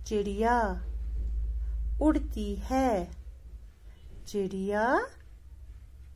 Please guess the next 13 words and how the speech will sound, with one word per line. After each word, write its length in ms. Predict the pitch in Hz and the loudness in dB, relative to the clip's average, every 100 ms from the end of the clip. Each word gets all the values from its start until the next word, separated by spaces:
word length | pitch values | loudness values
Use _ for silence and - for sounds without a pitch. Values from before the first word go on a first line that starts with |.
| - - - | -16 -16 -14
खुश 420 | - 392 403 - 220 | 4 6 6 2 0
हो 160 | 180 | 0
गई। 800 | 165 190 202 233 277 254 185 - - - - - - - - - - | 2 0 2 2 2 2 -2 -6 -16 -18 -18 -18 -20 -20 -20 -16 -8
बच्चा 920 | 185 190 190 - - 220 220 254 392 - - - - - - - - | -2 -2 -2 -8 -2 2 4 2 0 -6 -20 -20 -18 -18 -18 -6 -2
हंसता 440 | 302 - - 190 | -2 -2 -4 0
है, 720 | 175 180 214 262 262 196 180 - - - - - - 196 | 0 -2 0 2 4 2 -4 -12 -16 -16 -18 -18 -14 -8
बच्चा 640 | 190 196 - 233 262 415 - - - - - - | -6 -6 -6 -4 -2 -2 -4 -16 -16 -16 -18 -6
रोता 640 | 220 233 277 302 233 185 180 | 2 6 6 6 2 2 2
है। 600 | 180 247 254 214 185 - - - - - - - - | 0 2 2 2 0 -8 -20 -20 -20 -20 -20 -20 -6
कुत्ता 720 | 202 196 - 214 226 311 403 - - - - - - - | -6 -6 -4 0 2 0 -2 -12 -20 -20 -20 -20 -14 0
काटता 560 | 262 285 285 - 208 | 4 6 4 -2 -2
है, 720 | 196 190 233 262 262 208 196 - - - - - - | -2 -2 0 2 2 0 -8 -18 -20 -20 -20 -20 -10
कुत्ता 640 | 208 196 - 214 233 381 | -8 -8 -4 2 2 2